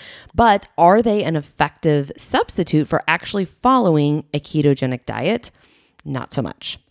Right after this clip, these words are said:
I know people who do keto really, really well, and I'll tell you what they don't take. Ketones.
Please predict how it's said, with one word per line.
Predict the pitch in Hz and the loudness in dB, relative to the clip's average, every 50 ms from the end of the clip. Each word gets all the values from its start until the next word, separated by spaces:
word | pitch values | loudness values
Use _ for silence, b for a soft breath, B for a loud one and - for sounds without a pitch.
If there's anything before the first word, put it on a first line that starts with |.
| - | -6
I | - 151 175 | -4 -2 -2
know | 185 190 | -2 -2
people | 180 196 196 - 190 | -4 -4 -6 -6 -4
who | 160 175 175 | -4 -4 -4
do | 160 156 156 | -4 -6 -8
keto | 147 - - 160 151 160 160 160 - - | -10 -6 -4 -2 0 0 0 -2 -4 -6
really, | 139 147 143 139 143 147 147 | -8 -8 -6 -6 -4 -6 -4
really | 139 131 135 135 139 131 | -4 -4 -4 -4 -2 -2
well, | 123 123 120 127 139 - | -2 0 0 0 -2 -4
and | - - 147 139 | -4 -6 -6 -6
I'll | 131 | -6
tell | - - 143 | -6 -6 -4
you | 143 139 | -4 -4
what | 131 127 127 | -4 -6 -6
they | - 127 | -6 -4
don't | 120 123 120 - - | -4 -4 -4 -6 -8
take. | - 131 98 - - - - _ _ _ _ _ _ _ _ _ _ - | -8 -10 -10 -10 -12 -20 -20 _ _ _ _ _ _ _ _ _ _ -8
Ketones. | - 147 143 - 143 107 58 - - - - - - - | -4 -4 -2 -2 -2 -6 -6 -8 -10 -10 -10 -10 -10 -12